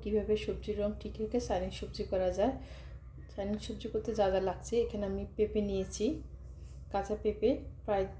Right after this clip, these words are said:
দুশো গ্রামের মতো, একশো গ্রামের মতো সসিন্দা নিয়েছি, এখানে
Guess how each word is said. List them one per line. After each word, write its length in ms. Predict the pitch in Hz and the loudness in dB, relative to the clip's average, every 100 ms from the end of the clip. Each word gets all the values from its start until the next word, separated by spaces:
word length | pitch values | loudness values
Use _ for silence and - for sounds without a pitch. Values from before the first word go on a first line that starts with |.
| - - 208 | -14 -10 -6
দুশো 220 | 202 202 | -4 -2
গ্রামের 280 | 202 196 196 202 | 0 0 0 -2
মতো, 220 | 196 247 311 311 - - - - | 0 4 4 2 -10 -14 -10 -6
একশো 200 | 190 - - | -6 -4 2
গ্রামের 280 | 208 208 202 | 4 4 2
মতো 140 | 202 214 - | -2 -6 -4
সসিন্দা 440 | 214 - 202 202 196 | -4 -2 -4 -2 -2
নিয়েছি, 340 | 196 190 - 311 - - - - - - - - | -2 -2 0 0 0 -10 -12 -14 -14 -14 -14 -12
এখানে 220 | - 214 | -4 -2